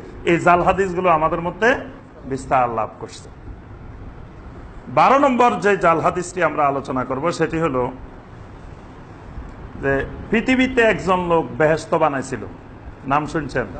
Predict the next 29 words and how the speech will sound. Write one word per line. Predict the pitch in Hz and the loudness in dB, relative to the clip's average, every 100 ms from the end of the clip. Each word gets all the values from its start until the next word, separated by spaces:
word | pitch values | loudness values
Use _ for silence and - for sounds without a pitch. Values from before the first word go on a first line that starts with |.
| - - - 185 - - - - - | -12 -12 -10 -8 -8 -8 -8 -8 -8
সাদ্দাত। | - 147 139 120 143 139 127 113 123 | 0 2 2 2 4 6 4 2 0
দেখেন, | 139 147 131 | 0 -2 4
বলার | 190 214 208 | 6 8 8
আগেই | 196 190 202 208 | 6 6 4 2
সবাই | - 202 180 | 2 2 2
জানে | 165 160 143 107 - - - - - - - - 127 | 4 2 2 -8 -12 -16 -16 -16 -18 -18 -18 -14 -2
যে | 156 160 165 | 2 4 2
পৃথিবীতে | 165 170 190 196 190 | 0 0 0 0 2
একজন | 214 165 180 170 | 2 2 -2 -2
নাকি | 180 180 226 247 - - | -2 -4 -8 -10 -14 -10
খুব | - 262 | -2 -2
সুন্দর | - 254 240 233 233 220 202 | 2 0 2 4 6 6 4
একটা | 202 | -2
বেহেশত | 185 180 175 - | 2 4 2 0
বানাইছে। | 151 143 131 - 110 - - - - - | 0 0 -2 -8 -14 -16 -20 -18 -18 -8
বেহেশত | 135 165 175 - | 2 2 2 0
বানাই, | 208 208 202 185 | 2 4 4 2
সেই | 151 180 175 | 0 -2 0
বেহেশতের | 175 170 170 196 | 2 2 0 -6
মধ্যে | 180 190 185 | -4 -4 -4
ঢুকতে | 170 175 175 | -4 -4 -4
গেছে, | 147 - 165 180 - - - - | -4 -4 -4 -6 -10 -16 -10 0
এক | 170 175 - | 0 0 0
পা | 170 165 | 2 2
দিছে, | 143 165 240 254 285 - - - - - - | 0 -4 0 0 -2 -10 -18 -20 -20 -20 -10
আর | - 147 175 | 0 0 0
এক | 170 - | -4 -2
পা | 196 | 0
এখনো | 180 180 180 | 0 -4 -6